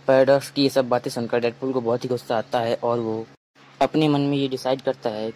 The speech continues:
कि अगर एक वुल्वरीन ही उसके universe की ध्रुव शक्ति है तो उस ध्रुव शक्ति को बनाए रखने के लिए एक दूसरा Wolverine वहाँ पर लाएगा। और इसके बाद Deadpool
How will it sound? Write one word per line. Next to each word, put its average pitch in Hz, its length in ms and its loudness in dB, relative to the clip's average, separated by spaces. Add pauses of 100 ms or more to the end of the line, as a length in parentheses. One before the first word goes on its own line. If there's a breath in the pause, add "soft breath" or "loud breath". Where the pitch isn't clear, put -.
कि 135 80 0
अगर 131 240 4
एक 135 160 -2
वुल्वरीन 131 460 0
ही 131 120 -6
उसके 123 240 -6
universe 131 420 2
की 127 100 -8
ध्रुव 117 120 -2
शक्ति - 320 -6
है 117 120 -2
तो 110 240 -8 (100)
उस 139 180 4
ध्रुव 135 160 -6
शक्ति 156 300 -4
को 151 120 6
बनाए 135 260 2
रखने 131 220 0
के 127 140 -2
लिए 120 400 -2
एक 135 160 2
दूसरा 135 300 0
Wolverine 131 440 2
वहाँ 117 220 -2
पर 127 80 0
लाएगा। 107 420 -4 (380)
और 143 140 2
इसके 139 260 0
बाद 143 220 4
Deadpool 131 580 -2